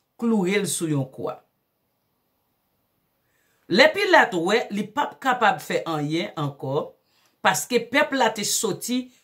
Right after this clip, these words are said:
pour te faire désordre. Toujours, li prend de l'eau, li lave main devant tout le monde, toute foule moun yo, li di yo. Moi-même,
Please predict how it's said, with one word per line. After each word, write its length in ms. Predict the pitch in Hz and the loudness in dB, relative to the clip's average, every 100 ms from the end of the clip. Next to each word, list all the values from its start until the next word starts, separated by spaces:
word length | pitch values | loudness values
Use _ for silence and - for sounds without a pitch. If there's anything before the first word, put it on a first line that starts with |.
| _ | _
pour 240 | 233 202 | -4 -2
te 140 | 214 170 | -2 -4
faire 380 | - 180 160 - | -2 0 0 0
désordre. 840 | 131 147 127 131 262 285 143 - - _ _ _ | 0 2 2 0 2 4 2 -4 -12 _ _ _
Toujours, 540 | - 156 143 226 247 - _ _ _ 185 | -10 -6 -4 -4 -4 -8 _ _ _ -2
li 140 | 202 | -2
prend 260 | - 180 156 | 0 -2 0
de 120 | 151 | 8
l'eau, 120 | 233 | 8
li 140 | 196 180 | 8 4
lave 340 | 160 143 151 | 0 0 0
main 520 | 139 180 196 139 117 - _ _ - | 0 0 0 -2 -6 -14 _ _ -4
devant 340 | 165 160 160 | -2 0 0
tout 240 | 151 254 - | -2 -6 -6
le 100 | 170 | -6
monde, 400 | 185 233 240 226 - _ _ | -2 0 0 -4 -10 _ _
toute 180 | 285 - | -6 -6
foule 300 | - 196 175 | -6 -4 -2
moun 260 | 156 143 160 | 0 0 2
yo, 180 | 190 | 0
li 200 | 165 165 | 0 -4
di 240 | 135 123 131 120 | -4 -4 -6 -6
yo. 100 | - _ _ _ _ _ - | -12 _ _ _ _ _ -4
Moi-même, 580 | 160 196 214 277 277 | 2 4 6 4 4